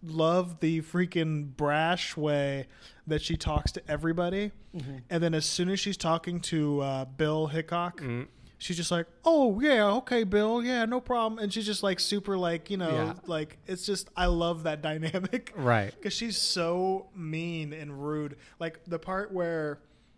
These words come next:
Speaker 1: well, we, we haven't gotten to it yet, really, but so they, eventually down the line, they, they go out and they find this, um, they go out to investigate that family,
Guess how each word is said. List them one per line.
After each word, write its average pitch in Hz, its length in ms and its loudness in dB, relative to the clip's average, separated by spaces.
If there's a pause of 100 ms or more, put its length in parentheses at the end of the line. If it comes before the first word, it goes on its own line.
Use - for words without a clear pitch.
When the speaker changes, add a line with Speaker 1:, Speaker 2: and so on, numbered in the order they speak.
(160)
Speaker 1:
well, 160 320 2
we, 175 240 0
we 180 140 2
haven't 160 260 0
gotten 147 220 0
to 156 160 -4
it 139 100 -4
yet, 135 240 -6
really, 139 240 -8
but 143 320 -8
so 156 320 -2 (680)
they, 180 500 0 (440)
eventually 202 540 0
down 160 220 0
the 151 80 0
line, 151 340 0
they, 143 240 -4 (160)
they 151 120 0
go 147 180 0
out 147 240 0
and 143 120 -8
they 143 80 -6
find 143 420 -6
this, 135 280 -6
um, 127 320 -8
they 147 100 -2
go 147 180 -2
out 143 200 -2
to 147 80 -8
investigate 139 520 -6
that 120 160 -10
family, 139 540 -8